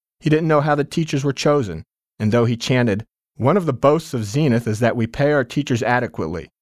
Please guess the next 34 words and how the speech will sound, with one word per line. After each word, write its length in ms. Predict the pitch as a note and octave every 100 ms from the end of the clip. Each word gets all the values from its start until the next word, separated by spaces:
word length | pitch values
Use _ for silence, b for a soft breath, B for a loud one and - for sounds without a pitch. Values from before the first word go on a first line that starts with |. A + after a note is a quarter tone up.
| _
he 180 | - G3+
himself 460 | D3+ - F3 D3+ -
could 120 | B2+
not 200 | C3+ C#3
have 100 | B2
given 240 | C3+ B2+
the 120 | A#2
average 300 | B2 B2+ A#2
salary 380 | - B2 A#2+ A2+
of 100 | G#2
teachers 400 | - A#2+ A2+ G2+
in 120 | G#2
Zenith 480 | G2 B2+ A2+ E2+ - _ -
or 160 | D3 A#2+
anywhere 340 | G#2+ G2 F2
else." 360 | E2 - - - _ _ _ _
So 160 | - C3
his 160 | C3
knowledge 520 | C#3+ D#3+ F3 D#3 C3
is 600 | C3+ B2+ A#2 G#2+ - - - _ -
broad 400 | A#2 C3+ D3 A#2+
but 140 | G2
not 180 | A2+ B2
very 240 | C3 C3+
deep, 320 | A#2+ A2+ D#2+ _ _ -
and 120 | G#2
he 80 | A#2
really 260 | C3 D3+ B2+
only 180 | B2
knows 320 | A#2+ A#2+ A#2+ A#2
what 100 | A#2
he 60 |
cares 280 | - C#3 A#2+
about. 260 | F2 E2